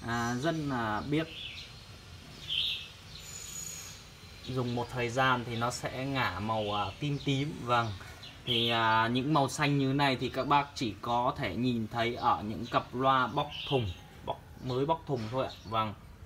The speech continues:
Nhưng mà hôm nay thì, à, đã được, à, à, nhìn thấy ở những cái cặp loa bãi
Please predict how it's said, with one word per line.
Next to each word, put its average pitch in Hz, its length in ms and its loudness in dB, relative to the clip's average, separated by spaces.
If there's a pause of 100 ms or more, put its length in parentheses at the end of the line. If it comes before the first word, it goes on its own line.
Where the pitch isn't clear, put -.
(340)
Nhưng 127 180 -2
mà 127 80 2
hôm 127 260 0
nay 131 220 2
thì, 117 240 2
à, 110 240 4
đã 110 180 2
được, 135 280 0
à, 104 300 4 (420)
à, 104 520 2 (760)
nhìn 127 320 0
thấy 127 220 0
ở 107 200 2
những 113 200 0
cái 127 80 0
cặp 135 260 -2
loa 127 160 4
bãi 135 320 4